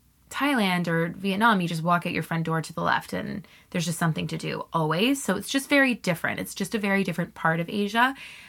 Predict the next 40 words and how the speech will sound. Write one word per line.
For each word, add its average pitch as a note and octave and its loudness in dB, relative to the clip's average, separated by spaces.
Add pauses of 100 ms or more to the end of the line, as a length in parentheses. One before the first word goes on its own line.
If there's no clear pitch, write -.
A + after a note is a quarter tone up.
(180)
um, E3 2
that E3+ 0
I E3+ 2
was E3 -2
happy E3+ 2
to F3 -6
experience, F3 -4
but - 0 (760)
after F#3 2
having E3+ 2
been E3+ 0
in E3 2
Vietnam E3+ 2
and E3 -2
Thailand, E3 -2
I, F3 0
I D#3+ 0
think D#3 -4
I D#3 0
prefer E3 -2
that D#3 2
type E3 -2
of F#3 -4
experience. - -4 (840)
Um, - 0
and, E3+ 0
like, E3+ 0
just - -6
the E3 -2
prices E3 -2
of E3+ -4
everything E3 0
and D#3+ 0
the D#3+ -4
ability E3 -2
to D#3+ -2
do E3 0
so D#3+ -4
many D#3+ 0
more D#3+ -2